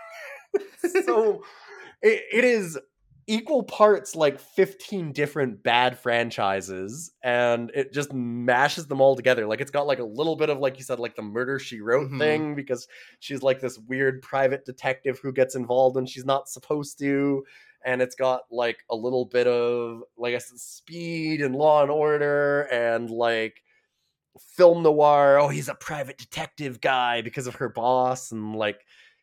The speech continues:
Speaker 1: his thing, and all of his, like, divorced dad energy is super film noir, like, where he's
Speaker 2: It
Speaker 1: like,
Speaker 2: is,
Speaker 1: "Ah,
Speaker 2: yeah.
Speaker 1: dames are just trouble." Like, he has, like, little,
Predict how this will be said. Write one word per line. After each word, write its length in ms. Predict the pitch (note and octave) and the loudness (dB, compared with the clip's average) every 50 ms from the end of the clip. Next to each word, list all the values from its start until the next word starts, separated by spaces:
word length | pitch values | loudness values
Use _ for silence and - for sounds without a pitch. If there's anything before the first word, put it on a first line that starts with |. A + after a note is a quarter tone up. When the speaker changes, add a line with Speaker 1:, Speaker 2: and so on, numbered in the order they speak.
| _ - | _ -12
Speaker 1:
his 300 | - - D3 C#3 B2+ - | -4 -2 -2 -2 -2 0
thing, 240 | - D#3 D3 C#3+ | 2 2 2 4
and 80 | C#3+ C#3 | 2 0
all 220 | - - E3+ G3+ G#3+ | 4 4 6 6 8
of 60 | G3 | 6
his, 160 | F#3+ G3+ F3 | 6 4 6
like, 240 | F#3 F#3 E3 C#3 - | 6 4 4 4 2
divorced 560 | E3+ D3+ B2 G#2+ G2+ C3 D3+ E3 D#3+ E3 - | 0 -2 -2 -4 0 2 4 4 4 2 0
dad 260 | - A2+ A2+ B2 C3 | -2 0 0 2 2
energy 360 | C#3 C#3+ D3+ D3+ C#3 D3 D3+ C#3+ | 2 2 2 -2 -4 -6 -6 -6
is 200 | B2 A#2 - - | -6 -8 -10 -14
super 720 | - - - - - A2+ C3 D3 D#3 D3 - - A2+ G#2+ | -18 -18 -20 -20 -14 -8 -6 -4 -4 -4 -4 -6 -8 -8
film 300 | - - B2 A#2 A2 G#2+ | -6 -4 -4 -4 -2 -4
noir, 400 | G#2 G2+ G#2+ G#2+ G#2+ G#2 G#2 G#2 | -4 -2 0 0 2 2 0 0
like, 180 | G#2+ A2 G#2+ - - - - - - _ | 0 -2 -2 -4 -8 -16 -20 -20 -18 _
where 120 | - D3+ | -4 0
he's 100 | D#3 D#3+ | 0 2
Speaker 2:
It 40 | E3 | 2
Speaker 1:
like, 120 | D3 C3 A#2+ | 2 2 2
Speaker 2:
is, 60 | A2+ | 2
Speaker 1:
"Ah, 180 | C#3+ C#3+ C3+ B2+ | 2 2 2 0
Speaker 2:
yeah. 100 | - G#2 | 0 0
Speaker 1:
dames 460 | F#3 F3+ F#3 F3+ F3 E3+ D#3+ D3 D3+ | 0 2 2 2 0 0 -2 -4 -4
are 60 | D3+ | -6
just 260 | C3+ D3 D3 B2+ - - | -4 -6 -8 -10 -10 -14
trouble." 720 | - - - - E3+ E3 D3+ C3+ C3+ B2+ B2 A#2+ A#2+ B2 D3 | -16 -16 -8 -2 0 2 2 2 0 -2 -4 -4 -4 -4 -2
Like, 180 | D#3+ E3+ E3 E3 | 0 0 0 0
he 120 | - - A3 | 0 2 4
has, 160 | G#3+ G#3+ F#3+ | 6 6 6
like, 200 | G3+ G3 E3+ E3+ | 6 6 6 4
little, 500 | E3 D#3+ E3 F3+ F3+ E3+ D#3 D3 C#3 C3 | 2 0 0 4 4 4 4 2 0 -4